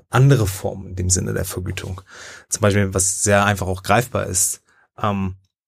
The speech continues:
statt Geld mehr Freizeit ist häufig so jetzt, ich sag mal, gerade ein Trend, der eben halt, äh,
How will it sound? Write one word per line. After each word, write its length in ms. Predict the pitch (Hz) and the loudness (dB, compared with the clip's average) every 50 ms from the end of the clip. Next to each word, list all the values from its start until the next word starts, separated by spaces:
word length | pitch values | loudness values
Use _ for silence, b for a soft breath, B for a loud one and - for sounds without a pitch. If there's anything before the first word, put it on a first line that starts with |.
| _ _ _ _ _ _ - _ - | _ _ _ _ _ _ -20 _ -16
statt 380 | - - - 101 92 95 - - | -4 0 0 0 0 0 -2 0
Geld 480 | - 95 92 101 117 - - - _ _ | 2 4 4 4 2 -2 -6 -14 _ _
mehr 180 | - 104 101 104 | -4 -2 -2 -2
Freizeit 560 | 104 - - 107 127 139 - - 104 95 92 | -2 -2 -2 -2 0 0 -2 -4 -4 -6 -10
ist 300 | - - 123 - - - | -6 -2 0 0 2 4
häufig 340 | 117 107 104 107 113 98 - | 4 4 4 4 0 -2 -2
so 920 | - - 107 101 101 98 107 104 101 104 - - - - - - - - - | 0 0 0 0 -4 -6 -8 -8 -8 -10 -10 -12 -14 -16 -16 -18 -18 -12 -6
jetzt, 240 | - 95 92 - - | -4 -2 0 0 0
ich 140 | - - - | 2 0 2
sag 120 | - 104 | 2 2
mal, 180 | 101 101 98 101 104 107 110 110 | 2 0 0 -2 -4 -6 -8 -8
gerade 380 | - - - 92 92 95 - | -2 0 2 2 2 0 -2
ein 40 | 95 | -2
Trend, 460 | - - - 104 101 101 95 - - - _ | 0 2 4 4 4 4 0 -4 -8 -10 _
der 120 | - - - | -8 -6 -4
eben 120 | 98 98 | -4 -4
halt, 200 | 98 98 95 95 | -4 -4 -6 -6
äh, 300 | - - 98 98 98 98 | -4 -4 -4 -4 -4 -6